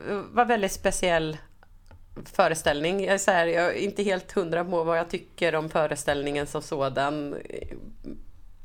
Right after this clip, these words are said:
i allt. Men, eh, jag var helt,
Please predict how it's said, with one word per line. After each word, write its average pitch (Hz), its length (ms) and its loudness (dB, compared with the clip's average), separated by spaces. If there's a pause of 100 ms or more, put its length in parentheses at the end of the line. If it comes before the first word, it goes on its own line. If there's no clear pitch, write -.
(200)
i 196 160 0
allt. - 480 0 (720)
Men, 180 720 4
eh, 170 60 2 (180)
jag 165 300 4
var 233 140 4 (340)
helt, 175 720 -2